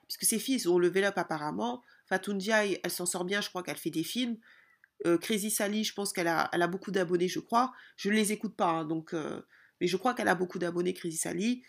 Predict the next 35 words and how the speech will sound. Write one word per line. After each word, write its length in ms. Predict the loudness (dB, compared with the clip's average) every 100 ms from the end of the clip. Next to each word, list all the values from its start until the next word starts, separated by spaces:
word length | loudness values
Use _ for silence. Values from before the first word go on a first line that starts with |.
| -20 _ _ _ -4
Et, 260 | 0 4 4
euh, 400 | 4 2 0 -2
je 100 | -4
pense 180 | -6
qu'elle 120 | -4 -4
s'en 100 | -4
sort 200 | -4 -2
bien, 180 | -2
hein, 120 | 0 -2
je 100 | -4
pense. 400 | -6 -6 -6 -2
Et 100 | 0
Onisha, 460 | 2 0 0 2 2
je 120 | 0
la 120 | -2
connais 280 | 0 0 -2
pas 160 | 0 -2
du 140 | -4
tout, 140 | -10 -12
donc 160 | -12 -10
je 160 | -4
sais 160 | -2 -2
pas. 120 | -6 -14 -12 -4 -2 -2 -2 -4 -6 -2
Euh, 240 | 2 2 0 -4
je 180 | 0
sais 160 | 0 0
pas. 140 | 2
Les 100 | 2
deux 260 | 4 4 4
autres, 140 | 2
je, 340 | 0 -2 0 0
j'en 320 | 0 0 4
ai 120 | 4
entendu 360 | 4 2 -2 -2
parler. 480 | -2 0 0 0